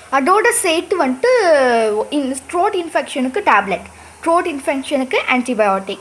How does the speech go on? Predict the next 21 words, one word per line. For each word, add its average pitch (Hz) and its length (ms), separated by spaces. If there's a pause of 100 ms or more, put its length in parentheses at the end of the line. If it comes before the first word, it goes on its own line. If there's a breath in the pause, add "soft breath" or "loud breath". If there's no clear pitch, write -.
இதை 339 220
ரெண்டுமே 392 480
நான் 349 220
ப்ரிஸ்கிரைப் 320 460
பண்ணிக்கிறேன். 208 480 (500 loud breath)
தயவு 254 260
செஞ்சு 254 160
சாப்பிடுங்க. 208 520 (1400)
Thank 381 180
you 453 40
so 381 280
much, 247 100 (120)
ma'am. 190 180 (380)
Come 349 160
on, 381 180
ரோஸ், 339 380
வா, 254 380
நம்ம 247 300
மே-, 214 120
டேப்லெட்ஸை 247 480
வாங்கிக்கலாம். 190 480